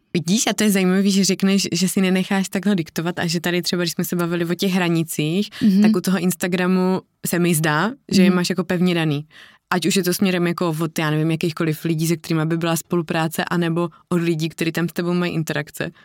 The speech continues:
Speaker 2: Jo, protože, eh, protože to je úplně jinak ještě rovina toho, já vím, že tam na tom Instagramu mám úžasný lidi,
Speaker 1: Mhm.
Speaker 2: že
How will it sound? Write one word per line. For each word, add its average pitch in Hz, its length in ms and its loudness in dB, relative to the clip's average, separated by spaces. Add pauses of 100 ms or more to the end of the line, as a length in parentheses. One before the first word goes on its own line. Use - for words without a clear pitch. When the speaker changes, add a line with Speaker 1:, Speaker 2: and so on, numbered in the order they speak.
(320)
Speaker 2:
Jo, 226 180 2
protože, 285 640 2 (160)
eh, 240 400 2 (120)
protože 240 1200 0 (180)
to 233 140 0
je 233 500 0 (560)
úplně 247 320 2
jinak 240 280 4
ještě 240 280 0
rovina 226 340 2
toho, 220 280 2
já 220 100 4
vím, 214 180 4
že 214 120 4
tam 208 100 2
na 202 80 2
tom 202 140 2
Instagramu 196 400 2
mám 185 240 2
úžasný 208 460 2
lidi, 156 300 2
Speaker 1:
Mhm. - 640 -6
Speaker 2:
že 190 460 4